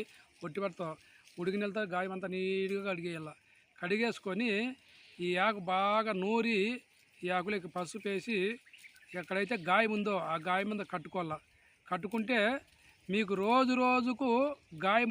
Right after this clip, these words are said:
మాంతా, మాంతా, మాంతా, మాంతా, మాంతా, మాంతా, మాంతా వచ్చి రూపాయి బిల్లంతా అవుతుందన్నమాట. రూపాయి బిల్లంతా అయిండేది మాటుకు తమాము మన శనగ గింజ అంతా అయ్యి మళ్ళా వలసన్న గింజ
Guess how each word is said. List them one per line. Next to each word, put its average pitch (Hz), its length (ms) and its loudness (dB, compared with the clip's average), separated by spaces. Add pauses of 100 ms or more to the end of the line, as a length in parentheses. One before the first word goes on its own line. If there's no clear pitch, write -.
మాంతా, 208 340 0 (160)
మాంతా, 208 340 0 (100)
మాంతా, 208 340 -2 (120)
మాంతా, 208 300 -2 (120)
మాంతా, 202 300 -2 (100)
మాంతా, 202 300 -4 (100)
మాంతా 202 320 -6
వచ్చి 220 260 -6 (500)
రూపాయి 214 340 4
బిల్లంతా 208 360 0
అవుతుందన్నమాట. 175 500 -4 (440)
రూపాయి 214 380 4
బిల్లంతా 220 380 2
అయిండేది 226 300 0 (180)
మాటుకు 220 680 0 (100)
తమాము 220 340 0 (1040)
మన 185 100 -4 (320)
శనగ 208 280 0
గింజ 240 200 2
అంతా 214 180 0
అయ్యి 240 120 0 (100)
మళ్ళా 220 240 4 (680)
వలసన్న 214 360 0
గింజ 220 140 0